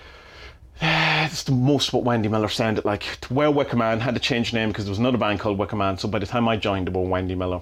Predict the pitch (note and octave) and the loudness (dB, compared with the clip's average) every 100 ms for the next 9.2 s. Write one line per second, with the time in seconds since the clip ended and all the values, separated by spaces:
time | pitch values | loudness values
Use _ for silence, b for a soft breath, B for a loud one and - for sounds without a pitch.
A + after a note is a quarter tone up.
0 | - G2 F#2+ G2 G#2 G#2 - - - G#2+ | -6 -6 -4 -6 -6 -6 -8 -10 -12 -10
1 | - G#2 F#2+ F2+ F#2+ F#2+ G2+ F#2+ F2 E2+ | -4 -2 0 0 0 2 2 0 -2 -2
2 | G2+ G2 - G2 G2 G2 - B B B | -2 0 0 0 -2 -6 -14 B B B
3 | B - B2 A#2 G#2 - C3 C3+ B2 B2 | B -10 -4 -4 -4 -2 2 2 2 0
4 | G#2 B2 A#2+ - - B2 B2+ C#3+ D3+ - | -2 2 2 0 -2 2 4 4 2 -6
5 | _ _ _ - - _ _ - - A2 | _ _ _ -20 -20 _ _ -14 -4 -2
6 | G2+ F#2 A2+ A2+ G#2+ F#2+ - - B B | -2 -2 0 2 2 -2 -4 -16 B B
7 | B - A#3 E3+ F3+ E3+ D3+ C3 C3+ C#3 | B 0 2 4 2 2 0 0 0 2
8 | D#3+ C3+ B2 A#2 C3+ B2+ A2 C3 A#2+ A2+ | 2 4 2 0 0 0 2 0 2 4
9 | A2 G#2 | 4 2